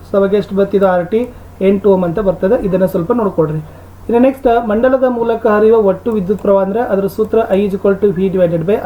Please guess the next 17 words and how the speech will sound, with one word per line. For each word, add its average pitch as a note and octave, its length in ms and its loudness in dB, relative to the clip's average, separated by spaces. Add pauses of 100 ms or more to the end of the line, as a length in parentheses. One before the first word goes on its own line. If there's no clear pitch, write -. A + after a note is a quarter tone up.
(120)
R D#3 120 -4
T, C#4 120 0 (420)
ಇಪ್ಪತ್ನಾಲ್ಕು A3 580 -2
ಭಾಗಿಸು G3 380 0
ಎಂಟು F3+ 240 0
ಅಂದ್ರೆ A#3 160 0
ಮೂರು G3+ 320 0
ಆಂಪಿಯರ್ E3+ 320 0
ಅಂತಕ್ಕಂಥದ್ದು D#3+ 540 -2
ಬರಬೇಕು. E3+ 380 -6 (520)
ಮುಂದಿನ F#3 260 0
ಪ್ರಶ್ನೆ, A#3 680 -2 (280)
ವಿದ್ಯುತ್ A#3+ 380 0
ಮಂಡಲದಲ್ಲಿ A#3+ 580 0
ಐವತ್ತು A#3 540 0
ಓಮ್ A3+ 320 2
ರೋಧವಿರುವ G3+ 640 2